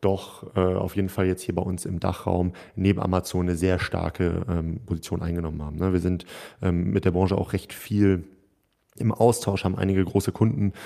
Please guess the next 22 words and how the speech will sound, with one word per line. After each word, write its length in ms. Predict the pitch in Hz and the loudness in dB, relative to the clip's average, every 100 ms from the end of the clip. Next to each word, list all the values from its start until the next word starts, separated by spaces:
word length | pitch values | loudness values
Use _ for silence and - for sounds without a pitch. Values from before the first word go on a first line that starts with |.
| - - | -18 -2
ähm, 240 | - 92 95 | 4 4 4
in 140 | 98 | 2
dem 220 | 92 95 | 4 4
Bereich, 600 | 92 90 90 90 92 - - | 4 4 4 4 2 -2 -2
äh, 180 | 87 | 0
und 420 | 87 - 87 85 - - - - _ | 0 -2 -4 -6 -10 -18 -20 -20 _
das 200 | - - | -10 -6
ist 100 | - | -6
schon, 500 | - - 98 101 98 - | -2 2 4 2 0 -2
das 140 | 87 | -4
ist 100 | 101 | -2
schon 160 | - 98 | 2 4
bemerkenswert. 520 | 95 104 107 98 92 | 4 4 2 -2 0
Das 160 | 87 | -2
sehe 160 | - 110 | 0 0
ich 140 | 117 | 0
aber 160 | 113 98 | 0 -2
ehrlicherweise 600 | 98 98 95 98 95 98 | -2 -2 0 2 2 0
in 300 | - - 98 | -2 -4 -8
kaum 360 | - - 107 107 | -2 4 4 4
anderen 480 | 104 104 87 82 - - _ | 4 4 4 0 -4 -16 _
Segmenten, 540 | - - 87 85 85 | -4 -2 2 0 -2